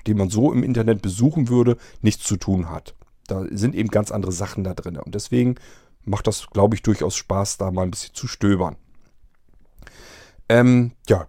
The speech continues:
wie gesagt, das kommt dann zurück und dann könnt ihr da ein bisschen drin schmökern. Ab und zu kommt es vor, dass die Leute sagen, „Äh, ich krieg die E-Mail nicht, die hat isa mir nicht zurückgeschickt.“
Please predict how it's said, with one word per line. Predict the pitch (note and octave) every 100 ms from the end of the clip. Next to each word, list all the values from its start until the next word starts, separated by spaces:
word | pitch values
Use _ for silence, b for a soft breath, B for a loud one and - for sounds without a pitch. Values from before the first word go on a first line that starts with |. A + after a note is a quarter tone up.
| -
wie | C3+
gesagt, | D3 C#3 -
das | -
kommt | D#3+ D3
dann | B2+ B2
zurück | - B2+ A3 - -
und | A#2+ A#2
dann | A2 G#2+
könnt | A#2 A2
ihr |
da | G#2
ein | G2+
bisschen | G2 -
drin | G2+ F#2+
schmökern. | - F#2 - -
Ab | C#3+ -
und | D3
zu | - F3
kommt | D#3 D3
es | -
vor, | - C#3
dass | C#3
die | C3
Leute | B2 B2
sagen, | A#2+ A#2 A2 A2+
„Äh, | A#2+ C#3 C#3+
ich | C3+
krieg | - C3+
die | - B2
E-Mail | C#3 A2+ F#2+
nicht, | F2 -
die | G2+
hat | A2
isa | A2 A2+ G#2+
mir | G#2+
nicht | G2+ -
zurückgeschickt.“ | A2+ G2 F2 - - -